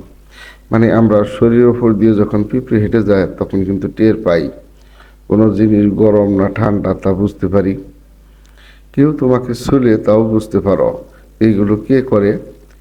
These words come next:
কিভাবে ঘটে? চর্ম বা ত্বকের সাহায্যে এগুলো ঘটে। ত্বক বা চামড়া, যেসব অঙ্গ দিয়ে আমাদের দেহ গঠিত, সেগুলো যাতে জীবাণুমুক্ত বা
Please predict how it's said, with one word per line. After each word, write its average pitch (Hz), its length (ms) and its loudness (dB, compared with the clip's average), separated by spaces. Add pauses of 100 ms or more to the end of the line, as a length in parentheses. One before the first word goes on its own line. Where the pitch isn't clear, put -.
(140)
কিভাবে 110 340 2 (100)
ঘটে? 110 220 0 (680)
চর্ম 117 300 4 (160)
বা 107 100 2 (120)
ত্বকের 117 400 -2
সাহায্যে 98 400 0
এগুলো 90 200 0 (100)
ঘটে। 78 240 -6 (840)
ত্বক 131 200 4 (140)
বা 117 80 2 (140)
চামড়া, 110 400 0 (760)
যেসব 127 400 0
অঙ্গ 135 140 2 (140)
দিয়ে 131 140 4
আমাদের 113 380 2
দেহ 117 100 4 (140)
গঠিত, 110 280 -2 (720)
সেগুলো 113 380 2 (100)
যাতে 113 200 0 (100)
জীবাণুমুক্ত 123 680 0 (2000)
বা 131 100 4